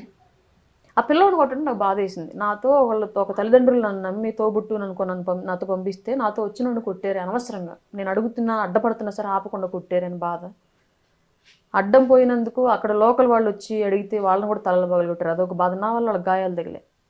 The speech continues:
ఎప్పుడైనా ఇంక పలానా అమ్మాయి మన ఊరు వచ్చినప్పుడు ఆ అమ్మాయిని కాపాడబోయి మనం తన్నులు తిన్నావురా, దెబ్బలు తిన్నావురా అని వాళ్ళు చెప్పుకుంటారు. అది నాకు, నాకు మచ్చే కదా అది.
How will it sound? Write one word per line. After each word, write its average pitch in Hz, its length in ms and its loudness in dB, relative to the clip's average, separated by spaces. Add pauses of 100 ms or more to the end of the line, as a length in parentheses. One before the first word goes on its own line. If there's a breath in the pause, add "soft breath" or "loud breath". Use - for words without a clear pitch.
(320)
ఎప్పుడైనా 262 420 6
ఇంక 247 180 0
పలానా 208 260 2
అమ్మాయి 220 220 -4
మన 202 160 -4
ఊరు 208 120 -4
వచ్చినప్పుడు 190 380 -6
ఆ 185 180 -2
అమ్మాయిని 196 280 -6
కాపాడబోయి 180 440 -2
మనం 175 160 -4
తన్నులు 185 360 -8
తిన్నావురా, 170 360 -6
దెబ్బలు 175 340 -2
తిన్నావురా 170 320 -6
అని 175 80 -10
వాళ్ళు 175 240 -10
చెప్పుకుంటారు. 190 580 -8
అది 190 140 -12
నాకు, 196 320 -12
నాకు 190 160 -10
మచ్చే 202 340 -8
కదా 165 160 -8
అది. 170 200 -16